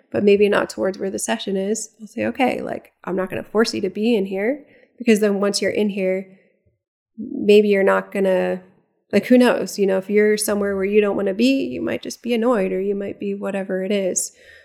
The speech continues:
or not present, or fo-, you know, sometimes they'll just stand on the fence and look out and not really wanna interact with people. And so I'll always check in before I bring the horses in. And then when they come in, I'll see how they're interacting together.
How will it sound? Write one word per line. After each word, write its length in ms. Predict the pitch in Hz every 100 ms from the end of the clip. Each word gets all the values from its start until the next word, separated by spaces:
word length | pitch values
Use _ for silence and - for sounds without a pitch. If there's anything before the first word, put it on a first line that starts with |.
| -
or 80 | 190
not 220 | 190 -
present, 460 | - 202 185 - -
or 280 | - 196 - _ _ _ -
fo-, 160 | 196
you 120 | 202 196
know, 120 | 190
sometimes 420 | 202 202 190 190
they'll 100 | 190
just 140 | 190 -
stand 160 | 185
on 80 | 196
the 40 |
fence 320 | 196 220 214 190
and 120 | 196
look 160 | 196
out 340 | - 214 190 185
and 120 | 190
not 260 | 190 185 185
really 220 | 202 196
wanna 180 | 190 196
interact 460 | 202 190 196 202 -
with 140 | -
people. 420 | - 208 240 240
And 220 | 196 196 196 _ _ - - - -
so 160 | -
I'll 100 | -
always 280 | - 302 311
check 260 | - 285 277
in 180 | 254 254
before 640 | 240 - 202 220 262 - _ _ _ _ _ -
I 80 | 202
bring 180 | 214 214
the 60 |
horses 340 | 202 190 190 185
in. 240 | 185 220
And 140 | 233 196
then 180 | 196
when 160 | 202 196
they 120 | 196
come 260 | 185 196 190
in, 280 | 180 185 202
I'll 140 | 196
see 200 | - 202
how 160 | 196 196
they're 100 | 196
interacting 560 | 190 190 190 - 196
together. 600 | 196 196 180 180 226 254